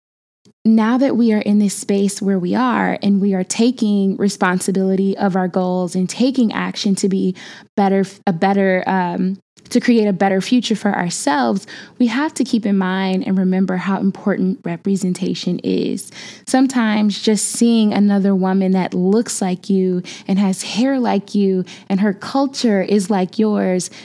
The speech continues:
can either make or break the woman that you will become in the future. There was a recent spectacle on social media earlier this year, um,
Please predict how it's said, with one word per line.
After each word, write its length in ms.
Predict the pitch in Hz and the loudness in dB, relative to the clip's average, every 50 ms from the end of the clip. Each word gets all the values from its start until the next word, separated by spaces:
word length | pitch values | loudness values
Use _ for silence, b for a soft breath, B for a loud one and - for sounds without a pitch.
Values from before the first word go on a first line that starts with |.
| B B | B B
can 160 | B - 226 - - | B -2 -2 0 0
either 320 | 208 208 202 185 185 180 | 0 0 2 0 0 0
make 440 | 180 180 190 202 208 262 269 269 - - - _ _ - | 2 2 2 2 2 2 0 -4 -10 -20 -20 _ _ -4
or 120 | 202 196 | -2 -2
break 600 | 175 170 170 202 208 208 196 180 175 196 - - - - | -2 -2 0 0 2 2 2 0 -2 -4 -8 -14 -10 -2
the 100 | - 214 | 0 0
woman 560 | 208 196 196 190 185 185 185 180 180 180 - | 2 2 2 0 2 0 0 0 0 -2 -2
that 100 | 240 - | -2 -2
you 140 | 226 208 208 | 0 2 2
will 80 | 190 180 | 2 2
become 320 | 202 190 - - 175 180 | 0 -2 -2 -2 -2 0
in 80 | 180 175 | 0 -2
the 80 | 175 | -2
future. 600 | 175 - - - 202 - - - - - 214 196 - _ _ _ _ _ _ _ _ _ _ _ _ _ _ _ _ _ _ - | -4 -6 -6 -6 -4 -4 -6 -6 -6 -4 -6 -6 -8 _ _ _ _ _ _ _ _ _ _ _ _ _ _ _ _ _ _ 0
There 140 | 208 214 | 2 2
was 480 | 233 247 233 220 208 202 196 196 180 - B B B B B B B - | 4 2 2 2 2 2 2 0 -2 -4 B B B B B B B -2
a 100 | 202 196 | 0 0
recent 540 | 185 175 190 233 247 233 - 269 240 226 | 0 2 2 2 2 2 2 2 0 0
spectacle 560 | - - - 202 190 - - 196 - 214 190 180 | -2 -2 -2 -2 -2 0 -2 0 2 2 2 2
on 160 | - 190 196 | 2 0 0
social 320 | - 202 196 - - 214 | 2 0 0 2 2 4
media 400 | 208 208 202 208 202 190 185 - - | 4 4 4 4 2 2 0 -2 -2
earlier 420 | 202 214 214 214 208 202 196 190 | -2 0 2 2 2 2 2 2
this 320 | 180 185 190 - - - 196 | 0 -2 -2 -4 -4 -4 -2
year, 420 | 196 196 180 180 180 175 180 185 B B B B B B - | 0 0 0 0 0 -2 -2 -4 B B B B B B 0
um, 460 | 190 190 185 185 - 175 175 180 | 0 2 2 0 0 -2 -2 -4